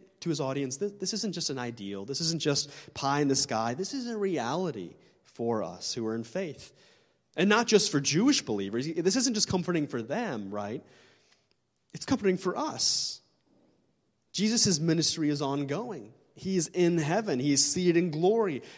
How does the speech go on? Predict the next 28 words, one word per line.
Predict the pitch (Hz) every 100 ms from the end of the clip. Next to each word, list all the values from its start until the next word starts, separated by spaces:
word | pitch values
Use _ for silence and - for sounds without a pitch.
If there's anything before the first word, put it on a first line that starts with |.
| -
at | 135
the | 156
right | 143 143 139
hand | 131 127
of | 123
the | 120
Father. | - 170 226 127 92 - - _ _ _ _ _
He | - 180
is | 160
ministering | 147 156 202 - 151 147
in | 156 170
the | 165
true | - - 180 220 240 233
tent, | - 190 135 90 - -
as | 110
it | 120
said, | - 127 127
the |
tabernacle, | 120 143 170 160 127 110 98 92 - - - _ _ _ _ _
which | - 139
is | 139
not | 147 156
here | 151 147
on | 135
earth, | 131 117 -
but | 120
in | 110
heaven. | 160 -